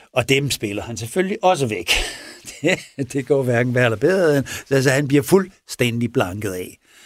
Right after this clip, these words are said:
Så er der ligesom ikke mere at komme efter, og nu kan han se, "Jamen, ja, okay."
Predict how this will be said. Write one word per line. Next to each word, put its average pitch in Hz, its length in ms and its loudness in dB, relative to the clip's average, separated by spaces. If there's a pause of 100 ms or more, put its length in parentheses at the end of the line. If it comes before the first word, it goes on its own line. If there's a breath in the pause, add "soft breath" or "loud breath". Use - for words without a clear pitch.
(140 loud breath)
Så 156 100 2
er 160 100 2
der 185 100 0
ligesom 165 220 -2
ikke 151 160 2
mere 139 160 4
at 151 60 0
komme 131 260 0
efter, 113 260 -4
og 120 100 -2
nu 131 80 2
kan 127 140 0
han 113 120 0
se, 113 240 -2
"Jamen, 101 380 -8
ja, 98 140 -14 (260)
okay." 98 280 -16